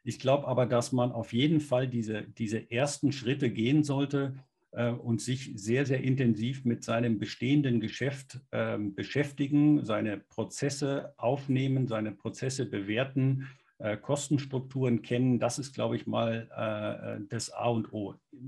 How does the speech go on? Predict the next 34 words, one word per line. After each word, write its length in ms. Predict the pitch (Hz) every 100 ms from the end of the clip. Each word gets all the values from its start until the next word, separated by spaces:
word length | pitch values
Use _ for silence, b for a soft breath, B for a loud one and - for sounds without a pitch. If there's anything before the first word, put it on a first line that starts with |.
| 139
So 200 | 104 135
lästig, 480 | 143 156 - 151 143
wie 80 | 135
das 160 | 131
manchmal, 680 | 127 131 - 127 131 131 - 117
äh, 280 | 117 117
ist 140 | 151 -
und 220 | 123 - - - -
so 100 | 92
schwierig, 500 | - 127 139 156 147
wie 60 | 139
das 160 | 127 123
manchmal 400 | 123 - 117 -
im, 260 | 107 107
im 280 | - 113 107
täglichen 480 | - 127 127 123 110
Business, 360 | 131 139 123 -
grad 240 | 123 123
bei 140 | 107
Online-Händlern 760 | 107 131 131 123 110 117 113 110
mit 140 | 104
dem 160 | 110 110
unglaublich 500 | 143 131 120 117 104
volatilen 520 | 120 110 - 120 117
Geschäft 380 | 107 - 120 -
eben 200 | 110 98
auch 160 | - -
ist. 220 | - B B B B
Also 340 | 117 117 120 -
das 340 | 123 131 139
ist, 160 | 147 -
glaub 200 | 123 127
ich, 140 | 123
etwas, 420 | 131 131 120 -